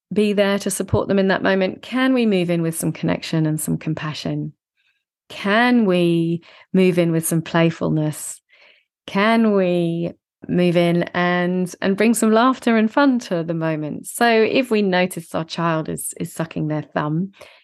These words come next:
can we move in and say, "Oh," um, and suck our thumbs too and talk about, "Oh, my thumb is this delicious chocolate flavor today. What flavor is your thumb?" And then we might try and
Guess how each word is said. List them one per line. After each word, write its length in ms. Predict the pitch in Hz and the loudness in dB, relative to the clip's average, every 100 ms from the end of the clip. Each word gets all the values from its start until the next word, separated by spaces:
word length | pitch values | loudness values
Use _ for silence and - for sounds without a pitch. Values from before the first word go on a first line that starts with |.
| - | -4
can 160 | 311 294 | 0 4
we 120 | 285 | 4
move 300 | 269 269 254 | 4 4 4
in 300 | 233 226 202 | 4 4 4
and 220 | 180 170 | 2 0
say, 440 | - 175 170 165 - | 0 0 0 -2 -6
"Oh," 340 | 415 330 339 220 | -4 -2 0 0
um, 180 | 240 247 | -4 -4
and 160 | 196 185 | -6 -2
suck 180 | 202 196 | -2 0
our 120 | 190 190 | 0 0
thumbs 280 | 180 165 | 0 0
too 400 | - 196 170 165 - | 0 0 0 -2 -8
and 200 | - 160 | -6 -4
talk 220 | - 170 | 0 0
about, 280 | 175 165 - - - - - 180 | 2 0 -2 -8 -18 -18 -6 0
"Oh, 160 | 170 | 2
my 140 | 160 160 | 2 0
thumb 320 | - 156 156 | -2 -2 -2
is 80 | - | -4
this 160 | - | -6
delicious 500 | - - - - - | -2 0 0 -2 -2
chocolate 340 | - - - - | -2 0 -2 2
flavor 220 | 175 170 | 2 2
today. 380 | 170 175 190 208 | 0 2 2 2
What 340 | 277 - - - | 0 -2 -6 -2
flavor 260 | 233 220 | 0 0
is 160 | 208 202 | 0 0
your 160 | 214 | 0
thumb?" 320 | 220 185 165 160 | -2 -4 -2 -2
And 100 | 160 | -2
then 80 | |
we 120 | 160 165 | -2 -2
might 240 | 165 - | -2 -4
try 220 | - 170 | -4 -2
and 160 | 160 | -2